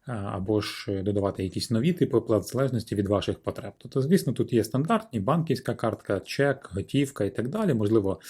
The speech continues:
банківський рахунок варто додати і так далі. Ви можете їх додавати за вашими потребами стільки, скільки потрібно. Нічого складного тут немає, тут буквально одне поле,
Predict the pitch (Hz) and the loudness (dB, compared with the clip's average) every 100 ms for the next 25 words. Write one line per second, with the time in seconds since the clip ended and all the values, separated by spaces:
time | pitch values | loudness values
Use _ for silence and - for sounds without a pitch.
0 | - - - 107 104 110 - 98 98 196 | -18 -14 -2 -2 0 -2 -2 -4 0 2
1 | 175 160 127 117 110 104 104 95 101 98 | 2 2 0 0 -2 0 0 0 -4 -4
2 | 160 214 175 117 127 110 - 110 104 101 | -2 0 2 2 0 0 0 0 2 0
3 | 104 120 139 113 92 107 107 - 98 98 | -2 -2 0 0 2 2 0 -2 -4 -4
4 | 107 156 131 107 104 165 - 110 110 104 | 0 0 2 0 0 0 0 0 0 0
5 | 107 - 98 87 - - - - - - | -2 -2 -4 -6 -6 -10 -14 -18 -14 -2
6 | 127 143 135 - 117 117 101 101 107 123 | 0 4 4 4 2 2 0 0 -2 2
7 | 160 208 131 101 98 - 110 98 95 92 | 2 2 2 0 -4 0 0 2 -2 -4
8 | 104 101 - 175 175 127 | -2 -4 0 2 4 2